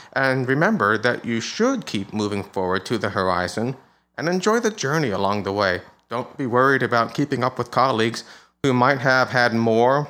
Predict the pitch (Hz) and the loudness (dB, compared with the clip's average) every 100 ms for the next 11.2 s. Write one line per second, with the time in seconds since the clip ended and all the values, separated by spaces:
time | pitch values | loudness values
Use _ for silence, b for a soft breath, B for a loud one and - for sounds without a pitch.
0 | - 107 117 104 107 - - 131 143 - | -4 -2 0 0 -2 -6 -2 0 0 -2
1 | 95 90 110 - b b b _ - 190 | -4 -2 -4 -6 b b b _ -2 -2
2 | - 226 226 208 190 175 - 160 - 101 | 0 -2 0 0 0 -2 -2 -2 -4 -4
3 | 160 196 120 101 107 107 95 - - 139 | -2 0 0 -2 -2 -2 -2 -6 -16 -16
4 | - 117 110 120 123 92 - _ _ _ | -6 -6 -4 -2 -2 -4 -10 _ _ _
5 | _ _ 139 151 - 135 135 143 139 107 | _ _ -2 -2 -4 -2 0 0 0 2
6 | 110 - 110 107 123 156 131 139 - - | 2 0 -6 -2 0 2 0 0 -4 -4
7 | 135 135 120 101 107 104 101 101 104 98 | -4 -2 0 4 4 2 0 -2 -4 -2
8 | 90 98 - 98 - 90 95 104 113 131 | 0 0 -2 -6 -4 -4 -2 -2 -2 -4
9 | 160 123 117 - 120 - - - 101 - | -6 -2 -2 -2 -6 -12 -12 -8 -10 -10
10 | _ - 95 104 101 - - - - 120 | _ -14 -10 -10 -8 -6 -6 -6 -6 -4
11 | 98 | -4